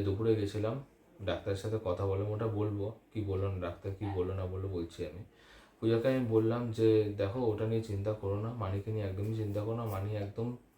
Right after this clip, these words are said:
ঠান্ডা আছে, ও মানে ওর মতনভাবে খেলাধুলা করছে, ওর,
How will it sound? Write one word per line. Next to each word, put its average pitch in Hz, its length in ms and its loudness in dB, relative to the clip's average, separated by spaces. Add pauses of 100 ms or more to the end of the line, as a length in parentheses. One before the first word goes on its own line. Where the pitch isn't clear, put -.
(360)
ঠান্ডা 101 320 0
আছে, 113 300 0
ও 110 440 6
মানে 98 400 -2
ওর 104 220 0
মতনভাবে 110 520 -2
খেলাধুলা 104 440 0
করছে, 107 500 -4 (380)
ওর, 101 100 -2